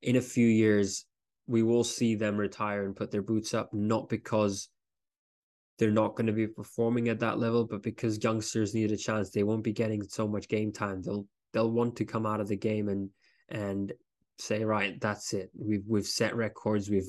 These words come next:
we've broken records. We've challenged each other for the last ten, fifteen years. El Clasico games, broken any viewership records there are to break, uh, bar a World Cup, Portugal versus Argentina final."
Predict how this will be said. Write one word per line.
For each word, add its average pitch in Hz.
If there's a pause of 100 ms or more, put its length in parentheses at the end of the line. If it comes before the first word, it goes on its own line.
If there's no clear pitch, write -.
we've 98
broken 113
records. 107
We've 101
challenged 120
each 107
other 107
for 107
the 101
last 104
ten, 110
fifteen 107
years. 101
El 98
Clasico 110
games, 104 (400)
broken 113 (120)
any 123 (320)
viewership 113
records 107
there 110
are 110
to 104
break, 107 (440)
uh, 104
bar 110
a 110
World 107
Cup, 104
Portugal 104
versus 101
Argentina 101
final." 107